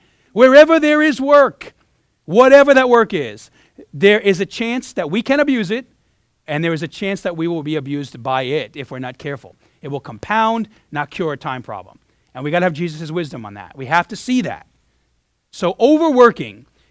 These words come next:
can definitely be a challenge, a problem. Now, on the contrary, okay, sometimes we just don't work hard enough. This is also a rhythm that people have in their life. It's a sign that we've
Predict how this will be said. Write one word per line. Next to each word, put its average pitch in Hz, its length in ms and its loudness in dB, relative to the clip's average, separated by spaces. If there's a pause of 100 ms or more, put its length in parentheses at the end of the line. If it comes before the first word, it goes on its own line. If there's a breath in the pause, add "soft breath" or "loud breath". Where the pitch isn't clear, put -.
can 208 300 -2
definitely 202 400 0
be 185 160 -2
a 180 40 -2
challenge, 123 480 -10
a 127 60 -14
problem. 110 380 -10 (920)
Now, 160 160 0 (180 soft breath)
on 185 140 -2
the 202 60 -2
contrary, 190 720 -2
okay, 143 320 -8 (720)
sometimes 240 500 0
we 208 100 -4
just 190 220 -6
don't 196 160 -4
work 175 180 -6
hard 160 180 -4
enough. 180 340 -2
This 180 160 -10
is 185 120 -6
also 226 440 0
a 147 60 -4
rhythm 113 400 -8 (240)
that 156 140 -6
people 170 240 -6
have 147 180 -2
in 135 60 -10
their 127 100 -10
life. 110 280 -10
It's 147 120 -16
a 180 40 -14
sign 190 360 -4
that 190 120 -4
we've 196 180 -4